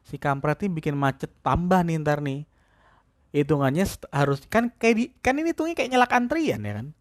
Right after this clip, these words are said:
Ya lu gimana rasanya lu mau udah antri di Indomaret nih? Antrinya tuh sebelas orang, banyak dong. Lu udah di nomor tiga nih, tiba-tiba ada yang, "Mas, mas, saya duluan dong," gitu. Ya menurut lo aja gimana? Sebel dong. Ini kan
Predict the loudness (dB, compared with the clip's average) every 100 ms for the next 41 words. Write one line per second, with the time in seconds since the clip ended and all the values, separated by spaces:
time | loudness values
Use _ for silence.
0 | _ _ _ _ _ -2 0 2 2 2
1 | 2 0 0 -2 -2 -2 -4 -4 -4 -2
2 | 0 0 -2 0 0 0 0 0 0 -4
3 | -8 -12 _ _ _ _ _ _ _ -8
4 | -4 -2 -2 -4 -2 0 2 2 2 2
5 | 0 -2 -4 -4 -6 -8 -12 -16 _ _
6 | _ 0 4 4 2 2 0 0 -4 -2
7 | 0 -2 -4 -4 -4 -2 0 0 2 0
8 | -2 -10 _ -20 -8 -4 -4 -4 -2 -2
9 | 0 2 2 0 -2 -4 -6 -8 -14 _
10 | _ _ _ _ _ _ _ _ _ -2
11 | 0 -2 -4 -2 0 0 0 -2 -2 -4
12 | -6 -10 _ _ _ _ _ _ _ -8
13 | 0 2 4 2 0 -2 -6 -8 -14 _
14 | -20 -12 -6 -2 -2 -4